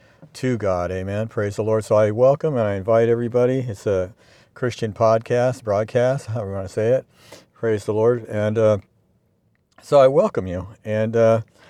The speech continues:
and welcome to the wonderful, uh, presence of God, the love of God. And I just want people to feel welcome and be welcomed here.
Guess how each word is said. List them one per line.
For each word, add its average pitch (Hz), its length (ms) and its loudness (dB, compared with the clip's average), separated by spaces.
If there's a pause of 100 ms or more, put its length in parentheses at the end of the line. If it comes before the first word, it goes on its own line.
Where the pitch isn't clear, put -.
(300)
and 110 240 -2
welcome 143 320 2
to 139 380 -2
the 107 360 -2 (640)
wonderful, 120 640 0
uh, 101 320 2
presence 117 460 -4
of 98 120 -4
God, 107 360 0
the 95 100 -4
love 104 240 0
of 98 140 -8
God. 104 400 -2 (520)
And 98 220 -6
I 107 80 2
just 117 220 -8
want 107 160 -4
people 110 260 -10
to 101 100 -6
feel 123 360 -4
welcome 107 480 0
and 85 160 -10
be 113 160 -4
welcomed 92 420 -2
here. 92 300 -8